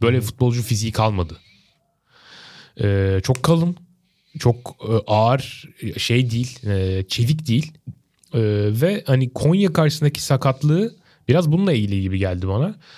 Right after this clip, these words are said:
Speaker 1: O yüzden beni çok şaşırtıyordu zaten. Bu kadar uzun süre hiç sakatlanmadan sürekli doksan dakika, doksan dakika sürekli bir de mücadeleye falan dayalı bir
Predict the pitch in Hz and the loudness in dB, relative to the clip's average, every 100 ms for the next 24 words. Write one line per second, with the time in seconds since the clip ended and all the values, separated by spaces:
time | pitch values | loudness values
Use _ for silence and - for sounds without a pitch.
0 | - 127 151 190 185 175 196 - 151 117 | -8 -2 0 2 0 0 -2 0 -4 -4
1 | - 107 101 101 107 107 127 123 110 120 | -4 -2 -2 -6 -4 -4 -2 -2 -2 -4
2 | 120 113 - 113 113 - 120 117 110 - | -4 -4 -4 -4 -4 -4 -2 0 -2 -2
3 | 139 131 110 107 - 131 127 123 107 101 | -4 -4 -2 -4 -2 -2 -2 -4 -4 -4
4 | 98 123 127 123 104 - 123 123 120 117 | -4 -4 -2 -4 -6 -4 -6 -4 -2 -2
5 | 101 107 107 113 123 123 117 127 117 101 | 0 0 0 0 0 0 0 2 2 2
6 | 95 95 | 2 -2